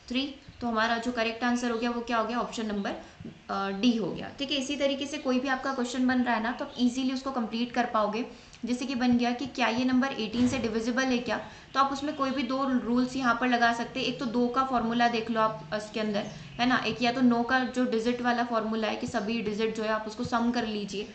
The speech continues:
वो वाला भी फॉर्मूला आप यहाँ पर लगाकर, वो वाला भी रूल लगाकर यहाँ पर आप उसको कंप्लीट कर सकते हैं, ठीक है। और क्वेश्चंस मैं आपको प्रैक्टिस के लिए यहाँ पर प्रोवाइड करवा दूँगी।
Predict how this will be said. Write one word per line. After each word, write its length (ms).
वो 100
वाला 220
भी 120
फॉर्मूला 400
आप 140
यहाँ 180
पर 140
लगाकर, 400
वो 160
वाला 240
भी 120
रूल 200
लगाकर 420
यहाँ 260
पर 100
आप 160
उसको 220
कंप्लीट 460
कर 120
सकते 340
हैं, 100
ठीक 140
है। 60
और 180
क्वेश्चंस 440
मैं 60
आपको 160
प्रैक्टिस 400
के 100
लिए 120
यहाँ 180
पर 100
प्रोवाइड 400
करवा 260
दूँगी। 280